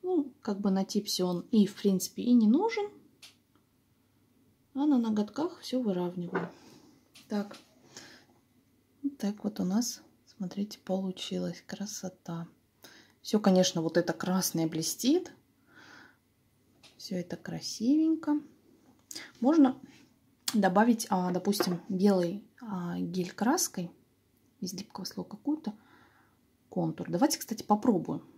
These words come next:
Так, контур я буду делать, а, белой гель-краской без липкого слоя. Поэтому перекрывать ее уже будет не нужно. Берем тонкую кисть. Мне, в принципе, и так уже нравится.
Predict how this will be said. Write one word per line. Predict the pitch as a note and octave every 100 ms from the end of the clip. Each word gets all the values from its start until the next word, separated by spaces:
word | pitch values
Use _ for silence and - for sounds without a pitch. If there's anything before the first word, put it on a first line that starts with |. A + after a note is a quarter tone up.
| - _ _ _ _ _ _ _ _ -
Так, | F3 D#3+
контур | B3+ D#4 B3
я | G#3
буду | F#3 F#3+ F#3+
делать, | - F#3 F3+ F3+ G#3+
а, | F#3 F3+ F3
белой | F3+ F#3+ F#3 F3 E3+
гель-краской | F3+ F3 - G3+ D4 E4 - E4 D#4+ E4 - - - - - - - -
без | F#3 F#3 -
липкого | G#3+ - G#3+ G3
слоя. | - D#3+ D#3+ E3+ - - _
Поэтому | F#3 F#3 F3+
перекрывать | F3 F3 E3+ E3 F3+ D4 C4+
ее | C4
уже | B3
будет | G3+ G3 A3 -
не | G3+
нужно. | F3+ D3 - - - _ - - - _ -
Берем | F#3+ F#3 E3
тонкую | D#3+ E3 D#3 - D#3
кисть. | - C#4+ D#4 - -
Мне, | F#3 G#3 B3
в |
принципе, | - A#3 C#4+ - F3+
и | E3+
так | D#3 -
уже | E3 E3+
нравится. | G3 A#3+ A#3+ - -